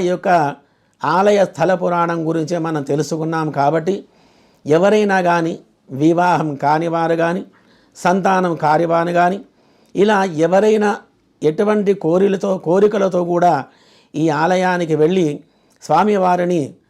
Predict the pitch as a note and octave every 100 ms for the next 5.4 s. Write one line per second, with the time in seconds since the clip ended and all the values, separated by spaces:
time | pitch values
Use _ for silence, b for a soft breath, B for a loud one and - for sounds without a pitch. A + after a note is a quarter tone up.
0 | - B2+ D3 D3 F3 E3 E3 E3+ G3 F#3
1 | - b b b b b D3 - A3 G#3
2 | F3+ F3+ F3+ F3+ E3 D3 E3 - A3 G#3
3 | F#3+ F3+ F3 E3+ E3 C#3+ D#3 E3+ F3+ E3
4 | E3 C3+ - _ C#3+ D#3 D#3 D#3+ D3+ C#3+
5 | C#3+ D#3+ D#3